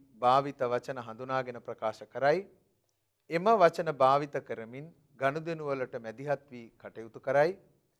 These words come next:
විවිධ ගනුදෙනු වලට සහභාගී වෙමින් කටයුතු කරයි. හොඳයි. දැන් එහෙනම් අපි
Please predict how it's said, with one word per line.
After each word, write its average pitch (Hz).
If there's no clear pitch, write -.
විවිධ 196
ගනුදෙනු 156
වලට 131
සහභාගී 135
වෙමින් 120
කටයුතු 104
කරයි. 98
හොඳයි. 139
දැන් 190
එහෙනම් 151
අපි 135